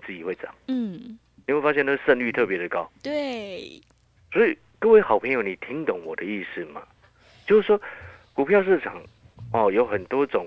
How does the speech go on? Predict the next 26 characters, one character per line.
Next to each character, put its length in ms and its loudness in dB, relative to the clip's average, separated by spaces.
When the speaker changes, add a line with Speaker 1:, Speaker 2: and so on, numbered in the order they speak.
Speaker 1:
不 80 -4
同 180 -8
的 100 -8
投 180 -8
资 160 -4
策 220 -2
略， 220 -10
但 160 2
是 100 -2
绝 220 0
大 160 2
部 120 -2
分 180 0
的 80 0
投 180 -4
资 140 -4
朋 180 -6
友， 220 -4
他 100 0
往 240 2
往 180 -4
只 60 -12
会 140 -2
看 160 -2
到 100 2
眼 260 -4